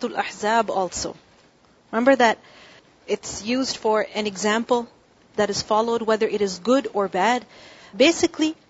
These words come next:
the word is from asa, hamza, sin, ya, or waw, and asu is to dress a wound. Okay?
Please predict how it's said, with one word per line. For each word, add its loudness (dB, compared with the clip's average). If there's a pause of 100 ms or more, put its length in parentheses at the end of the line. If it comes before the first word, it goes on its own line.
(160)
the 2
word 4
is -2
from -2
asa, 2 (340)
hamza, 2
sin, -8 (180)
ya, 0
or 0
waw, 2
and -2 (120)
asu 0
is -4
to -4
dress -4
a 2
wound. -4 (880)
Okay? -12